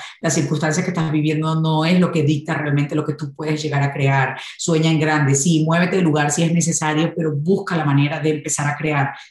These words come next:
Mira, hubiese crecido, eso es como que ponerle alas a un bebé y salir corriendo y, y evolucionar, pero nuestros propios miedos como papás muchas veces queremos es como que proteger tanto a los niños, proteger tanto al que tenemos al lado, y muchas veces hasta como pareja lo hacemos, queremos proteger y no perder al que tenemos al lado,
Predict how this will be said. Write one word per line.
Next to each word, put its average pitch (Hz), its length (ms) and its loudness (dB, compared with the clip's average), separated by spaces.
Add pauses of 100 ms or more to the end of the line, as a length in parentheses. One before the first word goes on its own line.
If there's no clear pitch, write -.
Mira, 143 420 0 (120)
hubiese 127 320 2
crecido, 139 380 0
eso 160 140 0
es 180 60 -6
como 208 200 0
que 185 120 -4
ponerle 151 440 0
alas 180 340 2
a 220 100 2
un 165 140 0
bebé 202 360 4
y 208 80 2
salir 190 340 2
corriendo 208 560 2
y, 220 100 2 (380)
y 190 140 6
evolucionar, 170 760 2
pero 254 320 2
nuestros 196 520 2
propios 214 440 -2
miedos 180 540 4
como 160 320 -2
papás 147 540 -2
muchas 147 260 -4
veces 156 300 -2
queremos 143 320 0
es 143 100 -4
como 151 240 0
que 139 300 0 (340)
proteger 190 720 2
tanto 156 520 -2
a 147 100 0
los 160 180 2
niños, 139 280 2
proteger 151 520 0
tanto 180 280 0
al 170 80 -2
que - 100 -4
tenemos 143 340 0
al 151 80 0
lado, 135 260 2
y - 20 0
muchas 131 260 -8
veces 180 220 0
hasta 208 180 -6
como 143 220 -4
pareja 156 340 0
lo 185 140 -4
hacemos, 139 640 -2
queremos 165 280 0
proteger 170 500 0
y 175 80 4
no 156 220 2
perder 190 520 2
al 151 180 2
que 151 80 0
tenemos 143 400 2
al 185 140 4
lado, 139 380 0